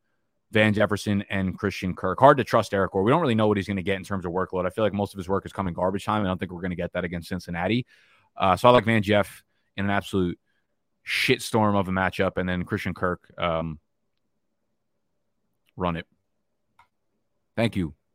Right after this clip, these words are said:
Thank you, Dan Bloom, for, um, boosting my confidence after everyone's calling me fluffy today.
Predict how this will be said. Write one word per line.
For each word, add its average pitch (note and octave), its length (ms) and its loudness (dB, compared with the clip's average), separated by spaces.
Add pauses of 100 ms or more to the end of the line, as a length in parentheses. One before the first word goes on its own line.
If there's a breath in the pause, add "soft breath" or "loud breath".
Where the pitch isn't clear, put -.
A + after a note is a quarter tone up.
(240)
Thank A2+ 160 0
you, A2 80 -2
Dan F#2+ 180 0
Bloom, F#2 320 -2
for, F2+ 200 -2 (340)
um, F2 460 -2 (1400)
boosting G#2+ 280 0
my F#2 120 2
confidence F2+ 480 -2
after F2+ 260 -6
everyone's F2 280 -8
calling F2 280 -8
me E2+ 80 -8
fluffy E2 400 -10
today. E2+ 300 -10